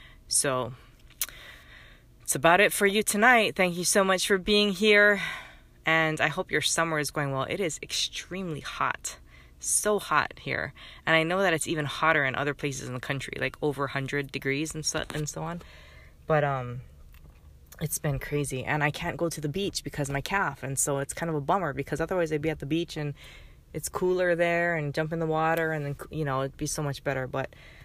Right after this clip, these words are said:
I kinda have to put that off for a bit, so a little wrinkle in the plans, but that's okay, we'll keep going. So anyway, yes, thank you so much for being here. I appreciate your time. Um,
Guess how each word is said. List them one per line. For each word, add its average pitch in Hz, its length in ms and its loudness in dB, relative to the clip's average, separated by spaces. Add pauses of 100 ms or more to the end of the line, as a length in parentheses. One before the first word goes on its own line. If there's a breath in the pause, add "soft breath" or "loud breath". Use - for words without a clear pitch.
(400 loud breath)
I 151 120 -6
kinda 147 240 -2
have 135 120 -8
to 143 80 -8
put - 160 -2
that 131 140 2
off 127 160 -2
for 135 140 -2
a 123 40 -2
bit, - 300 -4
so 127 320 0 (680 loud breath)
a - 40 -8
little 202 200 -2
wrinkle 202 300 -2
in 160 80 0
the 160 80 -2
plans, 135 380 -2
but - 100 -16
that's 175 240 -2
okay, 156 300 -2
we'll 131 80 -8
keep - 220 -12
going. 135 280 -4 (680 loud breath)
So - 160 6
anyway, 185 260 6
yes, 160 260 4
thank 185 220 0
you 180 40 -4
so 196 120 2
much 180 160 0
for 190 80 -2
being 165 220 -2
here. 165 100 0
I 151 40 2
appreciate 160 420 -4
your 151 100 -2
time. 156 560 2 (400 loud breath)
Um, 139 480 2